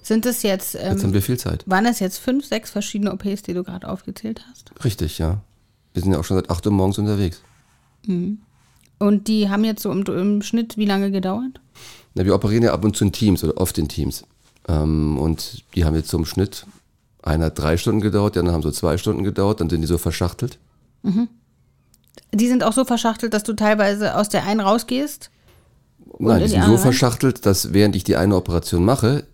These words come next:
Speaker 2: die Kolleginnen und Kollegen von der Narkose gerade den anderen Patienten einleiten können, man schon mal lagern kann. Und wenn ich dann rüberkomme, ist schon alles vorbereitet.
Speaker 1: Ein Wahnsinn.
Speaker 2: Damit dann auch wirklich keine Zeit zum Luftholen bleibt.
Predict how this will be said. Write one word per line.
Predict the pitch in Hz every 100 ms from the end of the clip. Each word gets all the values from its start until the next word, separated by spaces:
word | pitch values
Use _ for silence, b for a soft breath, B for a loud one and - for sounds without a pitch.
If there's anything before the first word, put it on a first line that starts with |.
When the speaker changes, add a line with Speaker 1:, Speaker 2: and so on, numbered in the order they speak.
| _ -
Speaker 2:
die | - 95 87 87 - _ _ _ _ _
Kolleginnen | - 90 90 101 120
und | 104 95
Kollegen | 98 92 98 101 92
von | 92
der | 87
Narkose | 80 80 110 120 95
gerade | 78 80
den | 76
anderen | 98 101
Patienten | 98 - 73 67
einleiten | 85 117 107 101 92
können, | - 90 98 B B B B B B -
man | 80
schon | -
mal | 78 73
lagern | 76 82 87 85
kann. | 87 80 85 b b b b b b b b b _ _ _ _
Und | 82
wenn |
ich | 78
dann | 76
rüberkomme, | 76 107 120 123 110
ist |
schon | -
alles | - 104
vorbereitet. | - 71 69 - - _ _ _ _ _ _ _ _ _ _ _ -
Speaker 1:
Ein | 202
Wahnsinn. | 190 185 180 185 - _ _
Speaker 2:
Damit | - 82 -
dann | 65
auch | 78
wirklich | 98 98 -
keine | 95 92
Zeit | - 90 85
zum | - 90
Luftholen | 87 - 85 80
bleibt. | 80 - -